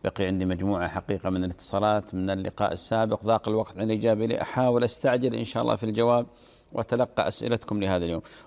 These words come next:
أم حيدر طبعا من العراق في سؤالها الثاني، يعني ذكرت هي كيفية صلاتها للسنن الرواتب، ذكرت يعني كيف تصلي قبل الفجر وبعد ال-، وصلاة الضحى.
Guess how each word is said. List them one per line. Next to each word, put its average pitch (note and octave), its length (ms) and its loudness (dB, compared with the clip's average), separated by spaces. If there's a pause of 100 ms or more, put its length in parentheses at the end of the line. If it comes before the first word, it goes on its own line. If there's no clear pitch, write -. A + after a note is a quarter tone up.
(120)
أم A#2 100 0
حيدر C#3+ 360 2
طبعا G#2+ 320 -2
من G#2 180 0
العراق F#2+ 400 0
في G#2+ 120 -4
سؤالها A2 460 0
الثاني، E2+ 560 -4 (400)
يعني C#3 200 2
ذكرت C#3+ 460 2
هي C3+ 160 0
كيفية C#3 460 -2
صلاتها C3 500 0
للسنن A2 800 -2
الرواتب، F#2+ 540 0 (420)
ذكرت A2+ 420 -2
يعني F#2+ 280 0
كيف G#2 300 -2
تصلي G2+ 340 -2
قبل G2 280 -2
الفجر F#2+ 460 0
وبعد F#2+ 300 -2
ال-، F#2+ 320 0 (340)
وصلاة G#2+ 440 2
الضحى. G2+ 380 -4